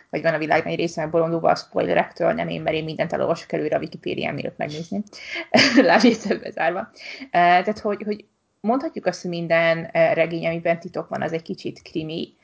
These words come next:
és ez a Harry Potterre, ugye az egész sorozatra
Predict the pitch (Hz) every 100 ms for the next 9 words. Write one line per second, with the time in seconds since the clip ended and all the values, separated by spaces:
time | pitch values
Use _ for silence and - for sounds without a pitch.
0 | _ - _ - 175 190 - - 185 190
1 | 185 185 180 180 190 - 185 - 196 190
2 | 196 196 196 - _ _ - 202 269 269
3 | - - 170 170 170 - 170